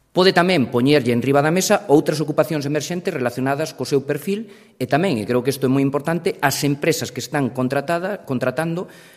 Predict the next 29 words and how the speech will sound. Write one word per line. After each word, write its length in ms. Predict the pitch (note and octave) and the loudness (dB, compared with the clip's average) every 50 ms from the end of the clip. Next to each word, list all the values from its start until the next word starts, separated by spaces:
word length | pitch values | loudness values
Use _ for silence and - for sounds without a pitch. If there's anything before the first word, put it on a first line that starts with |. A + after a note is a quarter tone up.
| _ - | _ -4
nas 100 | - B2 | -2 -2
ocupacións 540 | C3+ B2 B2+ - B2+ - - E3 D#3 C3 A2 | -2 -2 0 0 0 2 2 2 2 0 0
de 80 | A2+ C3 | 0 0
interese 440 | C3 B2+ C3 C3+ D#3+ E3 E3 F#3 | 0 2 2 0 0 0 0 -2
na 120 | F3 D3 A#2+ | -2 -2 -2
localidade 480 | B2 - B2+ A#2+ A#2 A#2 C3 C3+ C#3 | 0 0 -2 -2 0 -2 -2 0 0
da 80 | C3 A#2 | -2 -2
persoa 260 | B2 A2 - - B2 | -4 -6 -4 -4 -4
demandante. 580 | A2+ A2 G#2 G#2+ G2+ E2+ E2 E2 E2 - - - _ _ _ _ _ _ - _ _ _ _ - | -2 -2 -2 -4 -4 -6 -8 -12 -14 -18 -20 -20 _ _ _ _ _ _ -20 _ _ _ _ 0
A 80 | D3 D#3 | 0 2
nivel 320 | D#3 E3 F3 F#3 G3+ G#3 | 4 4 4 4 4 2
xeral 400 | G3+ - G3+ G3 G3+ F3 C3+ A#2 | 2 0 2 2 4 4 4 2
da 80 | C3 B2+ | 2 0
comunidade 400 | - C3+ D3 D3 D3 D#3 D#3 D3+ | 0 0 0 2 2 2 2 2
autónoma, 400 | D#3 F3+ F3+ F#3 F3+ E3 D3 - | 0 -2 -2 -2 -2 -2 -2 2
que 80 | E3 | 0
é 40 | E3 D#3+ | 0 2
o 20 | |
que 80 | E3 D#3+ | 2 0
nos 160 | D3+ D3+ C3+ | -2 0 0
vai 160 | D3 C#3+ C3+ | 0 0 2
dar 160 | C3 B2+ A#2+ | 2 2 2
emi? 240 | A2 G#2 F#2+ F#2 - | 0 -2 -4 -6 -8
Por 80 | - C3 | -8 -8
eso 240 | F3+ - F3 - | -8 -8 -8 -6
temos 320 | - D3 D3 C#3+ D3 - - | -4 -4 -4 -6 -8 -4 -2
tanta 320 | D#3 D#3 D#3+ D#3+ D3 D3+ | -2 -2 -2 -2 -2 -2
necesidade 560 | C#3+ C#3 A#2+ C3 A#2+ B2+ B2 C#3+ C#3 C#3 D#3 | -2 -2 -4 -4 -6 -4 -4 -4 -2 -2 -4
de 320 | D3+ B2+ A2+ B2 C#3 C3+ | -4 -2 -2 -4 -4 -4